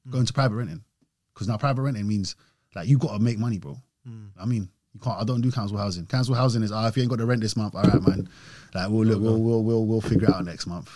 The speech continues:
Speaker 2: Like, do you know what I mean? Like,
Speaker 1: Mm.
Speaker 2: and rent's dirt cheap. Nah, man. Like, I got a landlord, bro. I gotta pay that money. Do you know what I mean?
Speaker 1: Mm.
Speaker 2: So it's a thing where, like, you gotta push yourself, bro. Like, I can't. I wake up at five thirty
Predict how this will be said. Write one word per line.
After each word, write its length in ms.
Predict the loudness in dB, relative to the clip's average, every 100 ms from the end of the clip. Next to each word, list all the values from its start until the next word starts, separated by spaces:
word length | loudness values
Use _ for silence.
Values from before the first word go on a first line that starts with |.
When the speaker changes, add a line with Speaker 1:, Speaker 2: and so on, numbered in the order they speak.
| -14
Speaker 2:
Like, 160 | -10 -6
do 60 | -2
you 20 |
know 40 |
what 20 | 0
I 20 |
mean? 160 | 2
Like, 240 | 0 -4 -10
Speaker 1:
Mm. 120 | -6
Speaker 2:
and 280 | -2 0 0
rent's 200 | -4 -4
dirt 240 | -2 -2
cheap. 280 | -2 -6 -8 -16 _ -12
Nah, 180 | -6
man. 340 | -4 -2 -4 -6 _ -18
Like, 120 | -12
I 160 | -10 -8
got 120 | -8
a 20 | -2
landlord, 320 | -2 -2 -4
bro. 140 | -10
I 20 |
gotta 120 | -14 -8
pay 100 | -6
that 80 | -4
money. 220 | -4 -6
Do 140 | -10 -4
you 0 |
know 0 |
what 400 | -4 -6 -10 -4
I 0 |
mean? 180 | -4 -4
Speaker 1:
Mm. 80 | -10 _
Speaker 2:
So 120 | -12
it's 120 | -8 -8
a 40 |
thing 200 | -4 -4
where, 420 | -4 -4 -8 -12 -18 _
like, 340 | -16 -16 -18 _ _ -20
you 100 | -14
gotta 140 | -10
push 220 | -2 -4 -4
yourself, 300 | -12 -14 -18
bro. 160 | -20 -20
Like, 120 | -20 -18
I 60 | -14
can't. 300 | -6 -6 -8 _ _ _ -20
I 40 |
wake 240 | -14 -12 -10
up 140 | -12
at 100 | -14
five 240 | -12 -12 -10
thirty 440 | -10 -12 -14 -20